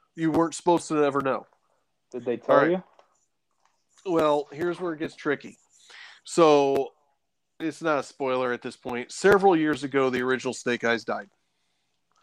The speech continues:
Speaker 1: He
Speaker 2: He
Speaker 1: was
Speaker 2: did.
Speaker 1: He did. I mean, we're way past the spoiler alert on this.
Speaker 2: Yeah, no,
Speaker 1: And
Speaker 2: get it.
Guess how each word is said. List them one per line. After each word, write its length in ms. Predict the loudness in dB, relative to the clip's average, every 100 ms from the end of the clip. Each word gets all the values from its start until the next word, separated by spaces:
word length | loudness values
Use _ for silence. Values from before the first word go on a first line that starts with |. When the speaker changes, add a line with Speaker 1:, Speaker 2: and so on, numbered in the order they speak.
| _ _ _ _ -20 -20 -20 _
Speaker 1:
He 140 | -2 2
Speaker 2:
He 40 |
Speaker 1:
was 140 | 4
Speaker 2:
did. 240 | 6 4 2 -4 _ _ -10
Speaker 1:
He 220 | -2 0
did. 380 | 2 2 2 -4 _ _ _ _ _ _ _ _ _ _ _ _ _
I 120 | -4 -2
mean, 80 |
we're 200 | 0 0
way 260 | 0 2 0
past 440 | 2 0 0 -4
the 200 | -8 -8
spoiler 540 | -10 -6 -2 0 -2 -4
alert 240 | -6 -6
on 100 | -8
this. 320 | -10 -12 -16 -20 -20 -16 -16 -16 -20 -6
Speaker 2:
Yeah, 200 | -4 -4 -8 _
no, 260 | -6 -4 2
Speaker 1:
And 340 | 6 6 6 2
Speaker 2:
get 100 |
it. 140 | -2